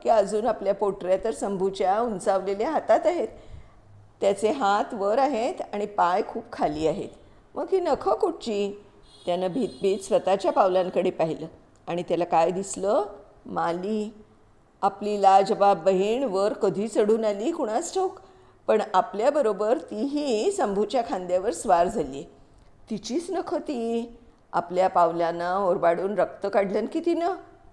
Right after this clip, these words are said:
आणि बयेच्या हातात काय दिसतंय ते? ओ, पट्टा.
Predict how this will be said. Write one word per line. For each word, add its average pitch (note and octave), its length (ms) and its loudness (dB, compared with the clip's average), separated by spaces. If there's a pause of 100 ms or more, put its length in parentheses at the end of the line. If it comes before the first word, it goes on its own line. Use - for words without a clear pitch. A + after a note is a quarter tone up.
(140)
आणि G#3+ 180 0
बयेच्या G#3+ 460 2
हातात G#3 260 2 (100)
काय G3+ 200 6
दिसतंय C4+ 560 0
ते? E4+ 580 -4 (560)
ओ, F3+ 400 -8
पट्टा. G3 880 0